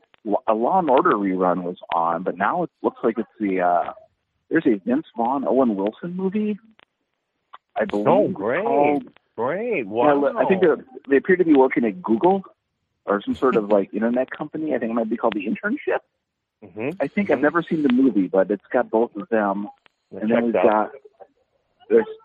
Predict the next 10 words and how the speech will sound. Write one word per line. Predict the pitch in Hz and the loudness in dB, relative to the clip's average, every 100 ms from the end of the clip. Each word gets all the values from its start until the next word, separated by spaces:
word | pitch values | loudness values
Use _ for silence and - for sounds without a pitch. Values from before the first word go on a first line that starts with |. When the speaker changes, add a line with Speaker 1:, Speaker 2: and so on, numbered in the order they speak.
| - - _ - _ _ - | -20 -20 _ -20 _ _ 0
Speaker 1:
there's | 127 127 - | 2 0 0
definitely, | 147 185 214 196 151 147 143 135 | -2 0 -2 0 2 4 6 6
uh, | 113 110 107 104 - | 6 4 2 0 -2
tennis | 135 135 160 156 | -2 -2 -2 2
on. | 151 165 185 | 2 2 -2
It | 180 _ _ _ _ - | -10 _ _ _ _ 0
looks | 135 - | 0 0
like | - | -4
it's | 147 | -2
on, | 131 | -4